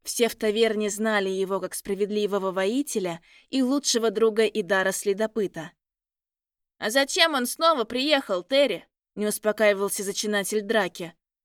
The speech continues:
«Не было этого ублюдка месяц, и жили мы хорошо, каждый мог заработать.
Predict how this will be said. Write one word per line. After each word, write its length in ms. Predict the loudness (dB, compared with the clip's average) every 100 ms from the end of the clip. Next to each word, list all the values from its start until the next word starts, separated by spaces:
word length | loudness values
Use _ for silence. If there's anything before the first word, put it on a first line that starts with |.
| _ _ -2
«Не 240 | 6 8
было 180 | 8 6
этого 400 | 6 2 2 2
ублюдка 480 | 4 2 2 0 2
месяц, 480 | 2 0 -2 -2
и 80 | 0
жили 320 | 2 2 4 4
мы 140 | 2
хорошо, 600 | 0 2 2 2 0 0 -6 _ 0
каждый 400 | 2 4 4 2
мог 240 | 2 0
заработать. 760 | 0 0 2 0 0 -4 -6